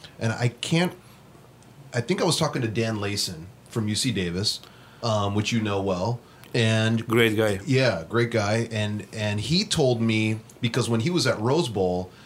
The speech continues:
Speaker 1: he told me he coached every age group. He started at tens, twelves, fourteens, and on that fourteens and twelves team was Chancellor Ramirez and guys like that. And he, I remember coaching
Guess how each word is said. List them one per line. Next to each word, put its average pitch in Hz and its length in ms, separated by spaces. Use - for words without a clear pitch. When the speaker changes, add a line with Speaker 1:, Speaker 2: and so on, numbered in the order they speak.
Speaker 1:
he 180 160
told 139 280
me 120 80
he 143 140
coached 139 440
every 120 340
age 101 200
group. 85 200
He 120 80
started 101 280
at - 60
tens, 165 360
twelves, 147 380
fourteens, 143 460
and 113 200
on 123 160
that 117 220
fourteens 123 560
and 101 120
twelves 117 300
team 113 140
was 98 100
Chancellor 107 460
Ramirez 104 580
and 95 120
guys 98 260
like 92 140
that. 120 160
And 95 100
he, 117 180
I 107 100
remember 107 360
coaching 117 500